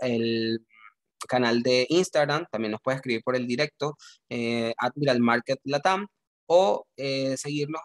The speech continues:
en, eh, los invito a que nos sigan en YouTube, en Admiral Market Chile,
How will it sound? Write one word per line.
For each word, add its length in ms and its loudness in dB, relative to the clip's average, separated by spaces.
en, 340 0
eh, 180 -10
los 160 -6
invito 340 2
a 40 0
que 80 -2
nos 120 -4
sigan 240 2
en 120 2
YouTube, 380 4
en 180 -4
Admiral 360 0
Market 360 -2
Chile, 360 -6